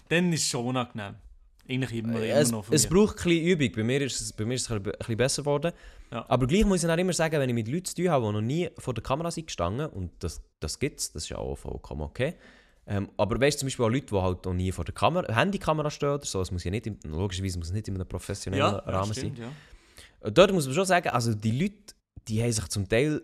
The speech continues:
Speaker 2: so nicht dafür, und das ist gar kein Vorwurf, also wenn ihr jetzt da zulässt und sagt, ja, das wäre es bei mir auch so, das ist gar kein Vorwurf. Das ist einfach auch mit, mit Übung zu tun und,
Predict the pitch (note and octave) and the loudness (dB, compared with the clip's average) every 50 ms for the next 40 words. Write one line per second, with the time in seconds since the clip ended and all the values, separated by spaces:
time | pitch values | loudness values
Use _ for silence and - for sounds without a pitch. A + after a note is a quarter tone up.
0 | - _ _ _ _ - - - - - E3 F#3 F#3+ G3 G3 G3 - - A#2 - | -8 _ _ _ _ -8 -6 -2 2 4 4 4 4 2 0 -2 -4 -6 -2 2
1 | - A3 F3+ E3 D3 C3+ E3+ F#3 - - - - E3 - G3 A#3 B3 E3 G#2+ - | 4 4 4 4 2 0 0 2 4 4 4 4 2 4 6 6 6 6 4 0
2 | A2+ G#2 A2 G#2 A2 G#2+ D3 - D3+ B2+ - - A2+ - - - E3 D#3+ C#3+ B2+ | 0 0 0 0 0 2 0 0 0 -2 -2 -4 -4 -2 -2 0 2 2 2 2
3 | A#2+ G#2+ G#2 A2 G#2 - B2 A2+ G#2 F#2+ F#2 A2 G#2+ G#2 F#2+ G2+ G2 F#2 - - | 0 -2 -4 -6 -2 0 0 0 0 0 0 0 -2 -2 -2 -2 -2 -2 -2 -2
4 | F#2 F2+ F#2+ A#2 C#3 B2+ G#2 F2+ - - D3+ D#3+ - - - D#3+ E3+ C3 F#2+ - | -2 -2 0 0 0 0 0 -2 -2 0 -2 -2 -2 0 0 0 2 0 -2 -4
5 | - - - - - - - C3 A#2+ - B2+ B2 A#2+ - C3 A#2 G#2 F#2 - - | -8 -16 -20 -16 -8 -4 -4 -2 2 2 2 2 4 4 2 2 2 2 0 -4
6 | F#2 F2+ - B2+ E3 D#3 F3 E3 - - - C3 A#2 G#2+ G2+ F2+ - | -6 -4 -2 -2 0 0 0 -2 -2 -2 0 2 2 2 0 -2 -6